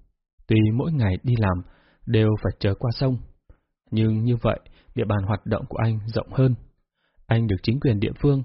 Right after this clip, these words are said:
hai nơi bênh vực bảo vệ. Sáng hôm sau, có hai mươi tư học sinh đến trường, trong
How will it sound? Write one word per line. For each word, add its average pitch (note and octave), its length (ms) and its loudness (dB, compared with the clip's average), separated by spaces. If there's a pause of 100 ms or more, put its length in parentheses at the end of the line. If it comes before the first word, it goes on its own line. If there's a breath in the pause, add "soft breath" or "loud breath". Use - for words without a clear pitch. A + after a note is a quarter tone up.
hai A2 220 -2
nơi A2 320 2
bênh C3+ 220 0
vực A2+ 300 0 (160)
bảo G2+ 280 -2
vệ. F#2+ 140 0 (1160)
Sáng - 240 2
hôm C3+ 180 2
sau, A2+ 340 2 (120)
có G#2+ 220 0
hai C3 140 -2
mươi C3 160 2
tư C3 80 4 (100)
học F2+ 80 -8
sinh G#2+ 200 0
đến A2+ 180 2
trường, G2+ 240 2 (600)
trong G2+ 140 -2